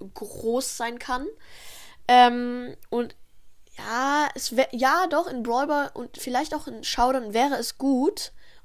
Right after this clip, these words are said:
Und vielleicht auch in Juwelenjagd, weil, jetzt merke ich erst, wie, wie gut das sein kann. In Brawl Ball könnte Sprout, ähm, äh, Dings, die, äh, d-, das eigene Tor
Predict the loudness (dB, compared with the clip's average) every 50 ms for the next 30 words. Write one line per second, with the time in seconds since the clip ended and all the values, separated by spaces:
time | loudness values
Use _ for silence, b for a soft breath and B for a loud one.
0 | -14 -10 -6 -2 0 0 0 -2 -2 -6 -8 -8 -8 -8 -8 -6 -2 0 0 0
1 | 0 0 -4 -4 -6 -6 -2 2 4 4 4 4 2 0 -4 B B B B B
2 | B B B B B B B -12 -12 -12 -12 -12 -12 -8 -8 -8 -8 -8 -8 -8
3 | -6 -6 -6 -6 -8 -10 -10 -8 -8 -8 -8 -10 -8 -6 -6 -4 -4 -2 -4 -4
4 | -4 -4 -6 -6 -6 -6 -6 -2 -2 -2 -2 -4 -8 B B B B B -10 -4
5 | 2 4 6 6 8 6 4 4 2 0 -2 -2 -2 -4 -8 -2 0 0 0 -2
6 | -4 -16 -18 -14 -8 -4 -4 -2 -2 -4 -6 -10 -10 -10 -12 -12 -14 -18 -20 -20
7 | -16 -12 -10 -8 -8 -6 -8 -8 -8 -10 -10 -12 -14 -14 -14 -16 -16 -18 B B
8 | B B B B B B B B B B B B B B B B B B -20 -20
9 | -16 -12 -8 -4 -2 -2 0 0 0 0 2 4 4 4 2 0 -8 -18 -20 -12
10 | -6 -2 0 0 2 0 0 0 -2 -4 -6 -6 -10 -16 -18 -18 -18 -18 -10 -6
11 | -4 -4 -2 -4 -4 -2 0 0 0 -2 -4 -10 -16 -6 0 2 4 4 4 2
12 | -2 -4 0 4 4 4 4 4 4 2 2 2